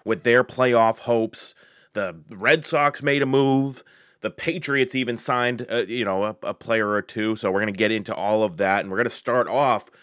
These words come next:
with those Patriots just because, ah, man, they're actually right now the team that I'm the most disappointed with in Boston. I mean, I know I started off the year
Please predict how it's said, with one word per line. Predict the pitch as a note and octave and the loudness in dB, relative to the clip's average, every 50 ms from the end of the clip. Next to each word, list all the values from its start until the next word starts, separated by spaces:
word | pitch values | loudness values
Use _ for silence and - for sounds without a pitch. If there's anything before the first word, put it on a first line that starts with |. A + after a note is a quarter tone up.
| _ _ _ _ - | _ _ _ _ -4
with | A2 C3 F3 F3+ - | 0 2 2 2 4
those | - C3 A2+ G#2+ - | 6 4 4 4 2
Patriots | - - - A2 G#2 F#2 - - F#2+ F#2 F#2 F#2+ G2 F2+ - | -4 -8 -4 -4 -4 -4 -6 -8 -6 -6 -4 -4 -6 -6 -8
just | - G#2 F#2+ - | -10 -10 -10 -8
because, | - G2+ - G#2+ G2+ G2 F#2+ E2+ D#2 - _ - - - - _ _ _ _ - | -10 -8 -4 -2 0 0 -2 -4 -8 -16 _ -20 -20 -20 -20 _ _ _ _ -12
ah, | D#2 F2 E2+ E2 | -8 -8 -8 -8
man, | E2+ F2+ F#2 F#2 F2+ F2 D#2+ - _ _ _ _ _ _ _ _ _ - - | -8 -8 -8 -8 -8 -10 -12 -18 _ _ _ _ _ _ _ _ _ -18 -10
they're | - A#2 B2+ C#3+ D#3+ E3 | -2 2 2 4 4 4
actually | D#3 D#3 D#3 - - D#3 D3+ C3+ | 4 2 2 0 -2 -2 0 2
right | C3 C3+ C3+ A#2 | 4 4 4 4
now | A#2+ C3 C#3 C#3 C3 | 4 4 4 4 4
the | A#2+ A#2+ | 2 2
team | G#2 F2+ - - C#3 C3+ B2+ B2 | 0 -2 -8 -8 -4 -4 0 2
that | B2 A#2+ | 2 4
I'm | A#2 A#2 A2 | 4 2 2
the | G#2+ G#2+ | 0 0
most | G#2+ A2 C3 B2 - | 0 2 0 0 0
disappointed | A#2+ A2+ - A2+ - A#2+ B2 A#2 A2 G#2 G#2 | -4 -6 -6 -6 -4 -2 -2 0 0 0 -2
with | G2+ G2 - | -2 -4 -4
in | G2 F2+ | -6 -4
Boston. | E2+ G2 F#2+ F#2+ - - E2+ D2+ | -2 -2 -2 -2 -2 -6 -8 -8
I | D#2+ F2 | -6 -6
mean, | F#2 G#2 G#2+ | -2 0 2
I | A2+ A2+ A#2 | 2 4 4
know | C3 C3+ C#3 | 4 4 4
I | C3+ | 2
started | B2+ - - C#3 C3 C3 B2 B2+ | 2 0 0 0 0 2 2 2
off | B2+ B2+ | 0 0
the | - A#2+ | -2 -4
year | G#2+ F#2+ G#2+ A2+ A2+ A#2 A2+ A2 G#2+ | -6 -4 -2 0 0 0 0 -2 -4